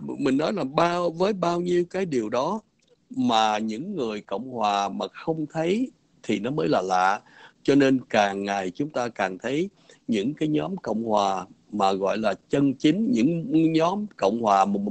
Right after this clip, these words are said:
mà muốn là đạp Donald Trump ra khỏi cái tòa Bạch Ốc đi, làm sạch lại hết đi.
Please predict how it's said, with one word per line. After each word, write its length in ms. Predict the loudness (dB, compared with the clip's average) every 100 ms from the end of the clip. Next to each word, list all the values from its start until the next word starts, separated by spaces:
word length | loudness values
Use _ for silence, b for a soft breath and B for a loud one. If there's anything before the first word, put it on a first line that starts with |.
| -2
mà 160 | 0 2
muốn 260 | 2 2
là 240 | 2 2 2 B B B B -18 -4 2
đạp 240 | 4 4 2
Donald 340 | -6 -6 -6 -6
Trump 240 | -6 -6 -6
ra 180 | -8
khỏi 300 | -8 -10 -8
cái 120 | -10 -6
tòa 100 | -6
Bạch 120 | -6 -6
Ốc 240 | -6 -2
đi, 220 | 0 0
làm 260 | 0 -4 -4
sạch 320 | -8 -4 -4 _
lại 240 | -2 0 -2
hết 200 | -4 -4
đi. 240 | 0 -2